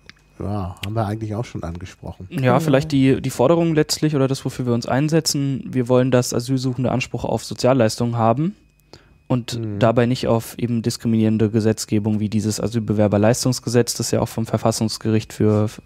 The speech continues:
Speaker 2: äh, also kritisiert wurde und als verfassungswidrig, äh, bezeichnet wurde, äh, zurückgreifen müssen. Ich meine, da wurde,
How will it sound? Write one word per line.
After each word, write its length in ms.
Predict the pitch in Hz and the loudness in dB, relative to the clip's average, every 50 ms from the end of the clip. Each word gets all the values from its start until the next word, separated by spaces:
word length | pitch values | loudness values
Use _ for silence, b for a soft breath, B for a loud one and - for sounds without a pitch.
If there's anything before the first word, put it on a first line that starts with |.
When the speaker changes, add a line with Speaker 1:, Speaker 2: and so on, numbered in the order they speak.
| - _ - | -12 _ 0
Speaker 2:
äh, 40 | |
also 560 | 110 110 107 104 - - - - 101 101 104 - | 2 2 2 2 0 -2 -4 -4 -4 -4 -6 -8
kritisiert 400 | - - 113 113 110 110 123 127 | -10 -8 -6 -2 2 4 4 4
wurde 160 | - 120 113 113 | 4 4 2 2
und 160 | 110 107 - | 0 0 -2
als 160 | - 110 - | -4 -4 -4
verfassungswidrig, 720 | - 113 - 117 - - 123 - - 104 - 117 113 - - B B B B B B B B B - | -4 -2 -2 -2 -2 -4 -6 -6 -6 -4 -2 -2 -4 -4 -8 B B B B B B B B B 0
äh, 120 | - 113 110 | 0 2 2
bezeichnet 420 | 104 - - - 120 113 120 120 | 2 -2 -2 0 2 2 2 2
wurde, 240 | 110 117 113 113 113 B B B B B B B B B B B _ _ _ _ _ _ - | 2 2 4 2 2 B B B B B B B B B B B _ _ _ _ _ _ -2
äh, 100 | 113 110 | 0 0
zurückgreifen 540 | 107 - 127 156 156 - 151 143 143 - 151 | 0 2 0 0 2 4 4 4 4 2 0
müssen. 300 | 143 139 - 143 131 131 b b b b b b b b b _ _ _ _ _ _ _ _ _ _ | -2 -2 -2 -4 -8 -8 b b b b b b b b b _ _ _ _ _ _ _ _ _ _
Ich 120 | - 135 104 | -6 -2 2
meine, 360 | 127 123 123 123 87 98 107 92 | 2 2 2 2 -2 -6 -4 2
da 140 | - 131 | 2 4
wurde, 460 | 123 131 139 147 139 131 113 76 69 | 4 4 4 6 6 4 2 0 -4